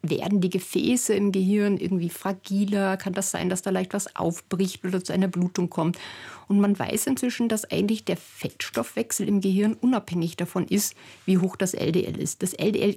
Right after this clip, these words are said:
geht nämlich gar nicht durch die Blut-Hirn-Schranke durch, ja. Das heißt, die Zellen können ihr L D L, was sie brauchen, für diese Membranen eben selber bilden,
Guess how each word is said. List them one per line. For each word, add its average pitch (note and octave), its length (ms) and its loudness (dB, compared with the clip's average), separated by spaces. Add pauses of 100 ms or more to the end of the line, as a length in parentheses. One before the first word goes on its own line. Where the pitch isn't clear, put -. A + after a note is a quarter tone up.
geht - 220 -2
nämlich G#3 200 4
gar F3+ 140 0
nicht G3 180 -2
durch F#3+ 120 2
die F#3+ 100 0
Blut-Hirn-Schranke G#3+ 1040 2
durch, - 420 -4
ja. F#3+ 200 0 (400)
Das F#3 120 0
heißt, G#3 200 0
die G3 120 2
Zellen A#3 460 2
können G#3+ 460 2 (160)
ihr F#3+ 240 2
L F3+ 80 2
D E3 100 2
L, E3 180 2
was F3+ 120 -2
sie F3+ 100 -4
brauchen, G3+ 560 0
für F3 140 -2
diese F3+ 260 -2
Membranen E3+ 600 0
eben E3 200 -2
selber E3 340 0
bilden, A3 420 2